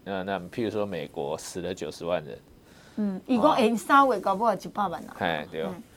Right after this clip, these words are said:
Speaker 1: 啊，所以但这个到底怎么回事啊？
Speaker 2: 哎呀，美国做还是伊用啥？啊，
Speaker 1: 不知道怎么回事。
Speaker 2: 加油啊嘛，有啊，辉瑞、默沙东拢来啊，
Speaker 1: 对啦。
Speaker 2: 是安怎啦？
Speaker 1: 啊，其实咱是看，看讲，因为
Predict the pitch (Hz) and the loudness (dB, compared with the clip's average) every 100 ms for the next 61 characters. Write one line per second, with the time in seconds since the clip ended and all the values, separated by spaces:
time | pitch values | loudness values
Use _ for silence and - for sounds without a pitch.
0 | - - 185 196 139 160 139 165 139 143 | -10 0 4 6 8 6 6 2 6 6
1 | 90 92 85 78 85 82 87 - 101 67 | 6 -8 -8 -10 -8 -6 -6 -8 -8 -8
2 | - 294 330 403 - 330 320 381 339 262 | 0 4 8 6 6 4 6 6 6 6
3 | 254 233 240 254 214 254 349 - 349 349 | 4 6 4 4 4 8 10 12 10 12
4 | 311 349 285 233 254 277 285 349 359 320 | 10 10 10 6 8 8 10 8 10 10
5 | 339 311 311 311 320 311 311 311 247 196 | 8 8 8 10 8 8 4 8 6 6
6 | 214 247 196 247 294 262 208 151 190 208 | 0 2 2 2 6 6 6 0 -2 4
7 | 196 175 185 214 165 107 85 - - 156 | 4 6 6 6 2 -4 -6 -10 -8 -8
8 | 156 117 151 156 156 156 156 - - - | -8 -8 -4 0 2 2 0 -14 -18 -8
9 | 165 | -2